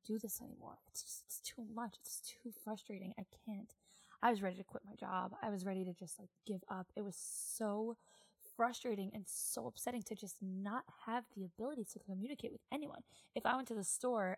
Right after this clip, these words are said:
and I needed help, or I wanted to know if they had that in a different size, I couldn't ask the person in the store.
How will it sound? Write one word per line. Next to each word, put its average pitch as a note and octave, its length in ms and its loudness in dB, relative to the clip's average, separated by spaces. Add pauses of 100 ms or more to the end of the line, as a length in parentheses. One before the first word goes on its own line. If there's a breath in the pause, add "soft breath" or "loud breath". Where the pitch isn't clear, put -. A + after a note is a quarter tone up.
and F#3+ 140 2
I F#3+ 100 2
needed G3+ 220 0 (160)
help, C4 220 -2 (580 soft breath)
or G3+ 260 6
I G3+ 100 8
wanted G#3 260 2
to G#3 120 2
know G3 340 4
if - 120 -8
they G#3+ 80 4
had G3 260 -2 (380)
that G3 180 6
in G3+ 100 2
a F#3+ 60 2
different F#3+ 320 -2
size, G#3+ 320 6
I - 80 -12
couldn't G#3 220 -2
ask F#3+ 180 -2
the - 60 -14
person F#3+ 300 -6
in F#3+ 40 -2
the F#3 80 -4
store. - 400 -2